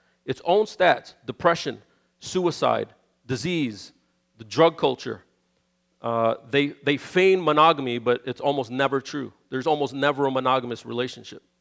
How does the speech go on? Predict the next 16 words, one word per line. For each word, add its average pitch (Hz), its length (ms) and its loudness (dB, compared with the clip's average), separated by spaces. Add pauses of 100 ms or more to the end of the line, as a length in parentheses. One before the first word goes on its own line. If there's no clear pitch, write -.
(760)
It, 120 120 -4
it 123 120 -2
is 113 280 -10
oftentimes 127 920 -2
a - 60 -14
culture 131 480 -2
of, 110 340 -4 (880)
uh, 107 260 0 (180)
sleeping 139 400 -2
around 123 480 2
and 113 100 -4
all 117 220 2
that 120 240 2
kind 120 180 -4
of 117 60 -4
stuff. - 440 -2